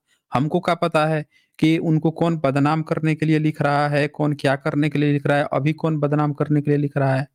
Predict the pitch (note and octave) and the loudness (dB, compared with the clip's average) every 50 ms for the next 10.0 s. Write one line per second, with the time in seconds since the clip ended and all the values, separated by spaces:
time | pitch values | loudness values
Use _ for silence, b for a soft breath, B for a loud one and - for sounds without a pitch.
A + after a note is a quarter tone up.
0 | _ - D3+ - D#3+ - - C3 - - - F#3+ F3+ - F3 D#3+ D#3+ D#3+ E3 D#3+ | _ -4 -2 -2 -2 -2 -4 -6 -6 -6 -6 -4 -2 -2 -2 0 0 0 0 0
1 | D#3+ D3+ D3 - - C3 B2 B2 A2+ A2 A2 F#2+ F#2 F#2 G#2+ C3 - _ _ _ | 0 -2 -2 -2 -2 0 0 2 2 0 0 -2 -4 -4 -8 -10 -14 _ _ _
2 | _ _ - D3+ C3+ C3+ C#3+ C#3 C#3 - D3+ D#3+ D#3 - E3 D3+ D3+ D3 D3 - | _ _ -2 0 0 0 0 0 0 0 0 0 0 0 0 0 0 0 0 0
3 | D#3+ D3+ C#3+ C3 A#2 A#2 A#2 A#2+ B2+ - - B2+ A#2 A#2+ - - C3+ C3+ - - | -2 0 0 0 0 0 0 -2 -2 -2 0 0 0 0 -2 -2 -2 -2 -2 -2
4 | - A#2 A2 - A2 A2 G#2+ A2+ A#2 A#2+ C3 C3+ C3 C3 B2 A#2+ - - C3 B2+ | -2 -2 0 2 2 2 2 2 2 2 2 2 2 0 0 0 -2 -2 -4 -2
5 | - B2+ - - D3+ - - A2+ A2 A2 A2 A2 A2 A2+ A#2 A#2+ - C#3+ C#3+ C3+ | -4 -6 -6 -6 -6 -4 -2 -2 -2 0 0 0 0 0 -2 -2 0 0 2 2
6 | B2+ B2 B2 C3 C3+ C3+ C#3 C3 C3+ - A#2+ A2+ - A2 A2 G#2+ G#2+ G2+ G2+ G2 | 4 4 4 2 2 2 -2 -4 -2 -2 -4 -2 -2 -2 -2 0 0 0 0 -2
7 | G2+ A2+ - _ _ _ _ _ _ - - D#3 F#3+ - - - G3+ F3+ F3+ F#3 | -4 -6 -10 _ _ _ _ _ _ -2 0 0 0 0 0 0 0 2 2 2
8 | - A3+ G#3+ G#3 G#3 G#3 - - - F#3 F3+ E3+ - G#3 G3 - - E3 D3 D3+ | 2 2 2 2 2 0 0 -2 0 2 2 4 2 2 0 0 -2 -2 0 -2
9 | D3+ C#3 C#3+ C#3 B2+ B2 A#2+ A2+ G#2+ G#2 G#2 A2 G#2 F#2+ F#2+ G2 G#2 G#2 G2+ - | -2 0 0 0 2 2 2 2 2 0 0 -2 -2 -2 -2 -2 -4 -6 -8 -10